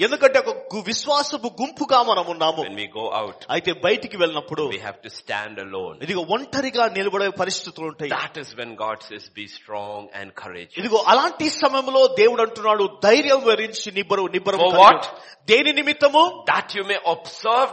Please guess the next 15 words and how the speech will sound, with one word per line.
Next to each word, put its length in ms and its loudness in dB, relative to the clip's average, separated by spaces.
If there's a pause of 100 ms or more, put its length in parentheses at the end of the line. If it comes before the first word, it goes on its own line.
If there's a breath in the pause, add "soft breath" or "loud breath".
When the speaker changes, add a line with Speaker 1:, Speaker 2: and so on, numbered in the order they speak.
(120)
Speaker 2:
to 40 -4 (140)
do 60 -4 (160)
according 440 0 (120)
to 60 -6 (340)
all 400 8 (140)
the 60 0 (120)
law 160 4 (240)
which 160 -8 (100)
my 80 -6 (140)
Moses, 340 -10 (220)
my 80 -8 (120)
servant, 300 -8 (100)
commanded. 460 -8
Speaker 1:
ఇదిగో 220 2 (140)
మోషే 340 2